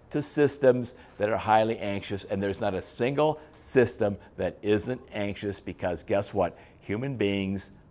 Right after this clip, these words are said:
are there, okay? Now, I'm gonna, here's a, just to kinda wrap things up, I have three ideas about what I call principled leadership. Principled leadership, which is what that stuff I handed you out,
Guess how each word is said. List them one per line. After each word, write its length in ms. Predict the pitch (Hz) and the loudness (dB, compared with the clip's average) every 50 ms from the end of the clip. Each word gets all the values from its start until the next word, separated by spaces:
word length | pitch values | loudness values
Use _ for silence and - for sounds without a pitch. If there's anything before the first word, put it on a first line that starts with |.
| _ _ - - | _ _ -10 -6
are 180 | 85 92 92 | -2 -2 -2
there, 460 | 85 82 90 90 87 85 82 76 69 - - - - - - - - - _ - - | -2 0 0 2 2 2 0 -2 -8 -12 -20 -20 -20 -20 -20 -20 -20 -20 _ -10 -8
okay? 400 | 110 104 - - 135 143 160 156 - - - - - - - - - - - - - - - - - - | -8 -2 2 4 4 4 2 -4 -8 -14 -20 -20 -20 -20 -20 -20 -20 -20 -20 -20 -20 -20 -20 -20 -8 0
Now, 180 | - 110 117 123 | 4 6 6 8
I'm 80 | 135 147 | 6 4
gonna, 180 | 139 120 107 | 4 2 2
here's 300 | 104 110 139 160 135 - | 2 2 0 0 0 0
a, 100 | 107 92 | -2 -4
just 200 | 95 110 127 - | -2 -4 -8 -6
to 60 | - | -4
kinda 160 | - 127 113 110 | -2 -2 0 2
wrap 240 | 117 113 107 - | 0 0 0 -2
things 220 | - 104 98 90 98 | -4 -6 -4 -2 -2
up, 200 | 107 101 - - | -2 -2 -2 0
I 80 | 98 | 0
have 140 | 92 87 - | 0 0 -2
three 460 | - - - - 131 147 170 190 180 | -8 -16 -10 -4 2 2 4 4 4
ideas 540 | - 139 135 135 131 110 113 110 110 110 98 | 4 6 6 6 4 4 4 4 4 4 2
about 240 | 104 87 98 98 - | 0 0 0 0 0
what 100 | 104 101 | 2 2
I 120 | 104 110 | 2 2
call 320 | 107 - 110 101 101 98 - - - - - - - | 2 2 2 2 2 0 -4 -14 -20 -20 -20 -20 -12
principled 680 | - - 127 135 127 - 127 123 123 123 123 120 - - | -4 -2 -2 -2 0 -2 0 4 6 6 6 4 0 -4
leadership. 760 | 107 107 110 107 95 90 87 - - - 80 69 - - - - - _ _ - - - - - - - - - - - - | -2 0 2 2 2 0 -2 -4 -4 -6 -6 -6 -8 -14 -20 -20 -20 _ _ -20 -20 -20 -20 -20 -20 -20 -20 -20 -20 -8 0
Principled 720 | - 135 156 151 - 151 135 110 139 135 135 - - 110 | 2 2 2 2 2 0 4 4 4 4 2 0 -4 -2
leadership, 500 | 104 104 95 87 82 - - 90 80 85 | -2 -2 -2 -2 -4 -6 -6 -6 -4 -4
which 160 | 147 147 - | -4 -4 -4
is 100 | 135 113 | -4 0
what 260 | 147 151 139 - - - | 4 4 4 4 6 6
that 180 | 123 117 - | 6 6 6
stuff 260 | - - 127 120 - - | 4 4 4 4 4 6
I 120 | 107 98 | 2 2
handed 380 | 82 95 110 113 117 107 98 92 | 4 4 2 2 2 2 -2 -2
you 120 | 98 98 | 0 0
out, 260 | 98 104 110 117 - | 2 2 2 2 0